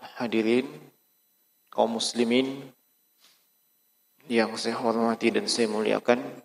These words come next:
demikian pula dengan para pendengar dan pemirsa radio online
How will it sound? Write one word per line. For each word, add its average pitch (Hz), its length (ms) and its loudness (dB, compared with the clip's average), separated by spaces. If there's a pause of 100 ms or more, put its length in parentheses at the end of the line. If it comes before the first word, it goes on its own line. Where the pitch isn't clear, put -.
(920)
demikian 107 480 2
pula 113 480 4 (360)
dengan 110 360 2
para 120 680 6 (1800)
pendengar 117 560 4
dan 110 240 -2
pemirsa 113 800 0 (800)
radio 113 480 2
online 117 640 2